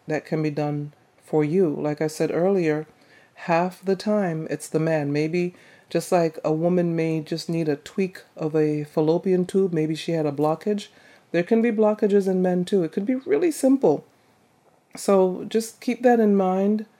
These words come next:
you know, as you go about your, your life and, and, and with the, the spouse that you chose. Try everything, you know, don't blame the woman for everything. Uh, just try,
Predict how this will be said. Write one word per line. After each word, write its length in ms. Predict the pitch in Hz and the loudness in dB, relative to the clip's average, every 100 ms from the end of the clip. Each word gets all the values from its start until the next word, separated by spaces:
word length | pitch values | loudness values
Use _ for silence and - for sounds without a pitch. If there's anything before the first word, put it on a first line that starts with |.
| _ _ _ - | _ _ _ -6
you 140 | 185 | 0
know, 300 | 190 180 175 | 2 2 2
as 240 | - 170 170 | -2 -2 -2
you 80 | |
go 160 | 165 175 | 0 2
about 340 | 170 170 165 | 2 2 0
your, 540 | 170 165 160 160 160 156 - | -2 0 2 2 -2 -6 0
your 160 | 160 | 2
life 680 | 151 156 160 180 - - - - - | 2 0 -2 -4 -10 -20 -20 -20 -8
and, 520 | 156 151 151 151 151 | -4 -2 -2 -4 -6
and, 240 | 151 151 - | -6 -4 -4
and 140 | 151 | -2
with 200 | 156 156 | -4 -2
the, 260 | 156 151 - | -4 -4 -8
the 80 | 151 | -12
spouse 420 | - 160 165 - | -4 -2 -2 -4
that 140 | - | -8
you 120 | 156 | -8
chose. 640 | 151 - 165 170 175 175 - - - - - _ | -6 -2 0 2 0 -2 -8 -20 -20 -20 -20 _
Try 320 | - 262 285 | -2 2 4
everything, 600 | 285 240 175 151 135 139 - - | 4 2 0 -2 -6 -8 -14 -6
you 120 | 175 | -2
know, 360 | 190 202 214 208 | 0 0 -2 -4
don't 280 | 185 208 208 | 0 0 0
blame 560 | 190 208 208 208 202 - | 2 4 4 2 0 -4
the 200 | - 165 | -10 -4
woman 340 | 175 180 180 175 | 0 2 2 -2
for 180 | - | -4
everything. 760 | - 165 160 156 143 139 143 151 _ _ _ _ _ - | -4 -2 -2 -4 -4 -4 -8 -12 _ _ _ _ _ -6
Uh, 140 | 160 - 160 | -6 -6 -4
just 240 | 185 185 | -4 -4
try, 540 | - 208 196 196 196 | 0 2 2 0 -2